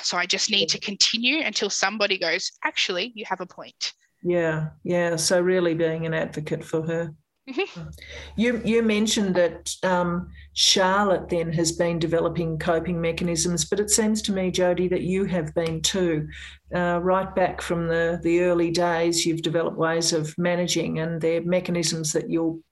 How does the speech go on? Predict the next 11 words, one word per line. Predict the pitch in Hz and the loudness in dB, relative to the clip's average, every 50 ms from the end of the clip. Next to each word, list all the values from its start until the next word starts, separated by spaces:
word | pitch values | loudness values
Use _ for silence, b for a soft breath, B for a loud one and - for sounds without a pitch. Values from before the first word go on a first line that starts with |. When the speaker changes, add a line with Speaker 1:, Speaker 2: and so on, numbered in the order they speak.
| - - 156 | -12 -8 -4
Speaker 2:
draw | 151 180 180 175 170 170 165 | 0 2 2 4 4 4 2
on | 165 165 165 170 170 170 170 - _ _ _ - | 2 0 0 -2 -2 -4 -6 -10 _ _ _ -2
at | - 175 180 180 | -2 -2 0 0
this | 220 214 202 - | 0 0 0 0
time | - 214 185 180 175 | 0 0 0 0 0
too, | 160 - 226 233 214 170 165 170 | -2 -2 0 0 0 2 2 0
as | 170 165 - - | 0 0 0 2
you're | 175 170 165 165 165 170 165 B B B B B B B B | 2 2 2 0 -2 -4 -6 B B B B B B B B
searching | B - - 185 180 175 180 - 175 165 165 | B 2 2 2 2 2 2 0 0 0 -4
for | 151 156 - 170 165 | -4 0 2 2 4
a | 160 160 160 156 | 4 2 0 -4